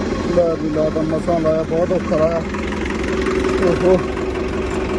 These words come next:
ਭੈਣ ਦੇ ਤਾਂ ਟਿਕਦੇ ਨਹੀਂ ਸੀਗੇ। ਮਸਾਂ ਲਾਇਆ। ਟਰੈਕਟਰ ਬਾਹਰ ਤੇ ਹੁਣ ਚੱਲੀਏ ਆਪਾਂ ਟਾਈਮ ਘਰੇ। ਭੈਣ ਦੇ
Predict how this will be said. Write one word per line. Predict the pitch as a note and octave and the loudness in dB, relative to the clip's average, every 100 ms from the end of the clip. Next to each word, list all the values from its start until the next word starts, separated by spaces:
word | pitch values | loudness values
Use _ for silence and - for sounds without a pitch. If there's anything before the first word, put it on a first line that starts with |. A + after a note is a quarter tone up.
| - | -2
ਭੈਣ | F2+ E3+ E3 | 0 0 0
ਦੇ | D#3 - | 0 0
ਤਾਂ | F3 | -2
ਟਿਕਦੇ | F3 E3+ - F3+ | -2 -2 -4 -4
ਨਹੀਂ | F3+ E3+ | -4 -4
ਸੀਗੇ। | F3+ E3+ D#3+ - - - - - - - - - - - - - - - - - - - - F3 - F3 | -4 -4 -6 -8 -8 -8 -8 -8 -8 -8 -8 -8 -8 -8 -6 -6 -6 -6 -6 -6 -6 -6 -4 -4 -4 -2
ਮਸਾਂ | E3 F3 F#3 | -2 0 0
ਲਾਇਆ। | E3 D3+ D#3+ E3 - - - - - - - - - - - F#3+ | 0 2 2 0 -4 -4 -4 -4 -4 -2 -4 -2 -2 -2 -2 0
ਟਰੈਕਟਰ | E3 D#3+ E3 F3+ | 2 2 0 2
ਬਾਹਰ | F3+ F3+ | 2 2
ਤੇ | - - - - B2+ C3 B2 - - A2+ - - - - - - F3+ | 0 -2 -2 -2 -2 0 0 0 0 -2 -2 -2 -4 -4 -4 -2 0
ਹੁਣ | F#3 - | 0 2
ਚੱਲੀਏ | E3+ E3+ F3+ | 0 2 2
ਆਪਾਂ | F3 F3+ F3 | 2 2 2
ਟਾਈਮ | F3 F3+ E3+ E3 | 2 0 0 0
ਘਰੇ। | F3+ F#3+ E3+ F3+ - - - - - - - - - - - - - - - - - - - - - - - - - - - - - - - | 2 2 2 0 -2 -4 -4 -4 -4 -4 -4 -4 -4 -2 -2 0 0 0 0 -2 -2 -2 -2 0 0 0 0 -2 -2 0 2 2 0 -2 -2
ਭੈਣ | F#3 E3+ | 0 2
ਦੇ | D#3 E3+ | 4 2